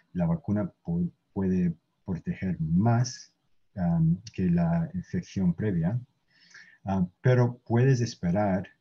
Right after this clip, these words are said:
noventa días si quieres, no tienes que esperar, pero puedes esperar si quieres noventa días después de covid para recibir la vacuna, porque tenemos mucha confianza de protección natural en este tiempo.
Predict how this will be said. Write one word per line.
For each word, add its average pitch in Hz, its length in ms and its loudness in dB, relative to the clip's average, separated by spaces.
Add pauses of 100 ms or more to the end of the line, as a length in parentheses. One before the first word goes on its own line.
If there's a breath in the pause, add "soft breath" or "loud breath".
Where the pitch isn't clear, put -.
(180)
noventa 180 480 0
días 180 300 0
si 165 160 -10
quieres, 120 580 0
no 92 240 -2
tienes 104 300 0
que 78 80 -8
esperar, 73 440 -10
pero 156 220 -6 (100)
puedes 131 200 0
esperar 82 400 -4
si - 180 -12
quieres 87 380 -4
noventa 90 340 -2
días 90 460 -2
después 85 380 -8
de 90 100 -6
covid 87 340 -4 (540 soft breath)
para 98 240 -2
recibir 90 400 -2
la 78 100 -2
vacuna, 135 540 0
porque 82 300 -4
tenemos 90 460 0
mucha 90 220 -2
confianza 120 680 -4
de 160 160 -4
protección 95 880 -4
natural 92 640 -2 (460)
en 85 100 2
este - 220 -4
tiempo. - 420 -16